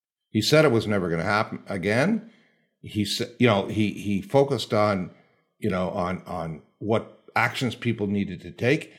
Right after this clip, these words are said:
He was contrite. Um,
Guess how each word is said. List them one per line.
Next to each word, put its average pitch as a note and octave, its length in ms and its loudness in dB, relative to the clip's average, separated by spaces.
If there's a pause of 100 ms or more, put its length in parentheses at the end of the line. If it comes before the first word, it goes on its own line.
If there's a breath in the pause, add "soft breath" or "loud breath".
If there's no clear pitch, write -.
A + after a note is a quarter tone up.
He G#2+ 140 -2
was F#2 180 -4
contrite. A#2 800 -2 (1200)
Um, G2 760 -4